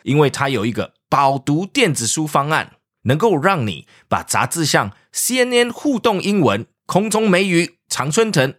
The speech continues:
LifeA B C等热门英文学习杂志都读到饱。每天只要花不到三块钱就可以无限的学习，在你有限的时间，只挑你有兴趣的章节做学习，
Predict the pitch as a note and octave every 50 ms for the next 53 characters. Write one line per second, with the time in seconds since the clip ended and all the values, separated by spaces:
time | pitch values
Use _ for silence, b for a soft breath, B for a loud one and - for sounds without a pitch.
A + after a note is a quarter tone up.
0 | _ _ - B2+ E3 A3+ B3+ A#3 F3 D3 - - F#3 G3+ G3+ G3 G#3+ G3 - -
1 | A3 G#3+ G#3 G#3 - - C3+ C3 C3+ C#3 G#3+ D4+ D#4 C4 F3 D3 C#3+ D#3 D#3 -
2 | G#3+ B3 B3+ A3 F3 C#3 D3 - - - D3+ F#3+ G3 - - G3 - - A2 A2+
3 | B2 - D#3+ C3+ F2 B B B B B B - D#3 E3 D#3 - - - A2 G2
4 | A2+ C#3+ - A3 F3 C3+ F#2+ F2+ - - - - - - _ _ _ _ _ _
5 | _ _ _ _ _ _ - - G#2 G#2 G2+ B2+ C3+ C#3+ C#3+ C#3+ - A2 A#2+ C#3+
6 | D3+ D3 C3 - - - D#3+ E3 E3 - D3 D#3 F3 D#3 C3 - - - G#3+ C4
7 | B3 C4+ B3 G3+ D3 - C#3 C#3 D3 - G3+ - - D3 D3 C3+ - - - C#3+
8 | E3+ A3+ A#3+ - - D#4 B3+ E3+ C3 A#2+ - - A2+ A#2 A#2+ - F2+ E2 E2 -
9 | b b b - D#3+ D3+ C#3 C3+ C#3 C3 C3 C3 - B3 A#3+ F#3+ D3+ - - C#3
10 | B2 D#3 E3+ F3 - - - F#2 D#2+ - - - C#3+ C#3+ C#3+ C3 C3 B2+ A2+ -
11 | - - C4 G#3 - A#3+ G#3 E3 D3 - F3+ F#3 F#3 - D#3+ D3 D3 G#3 G3 D3+
12 | - B2+ C#3 D3+ - - A#2 A#2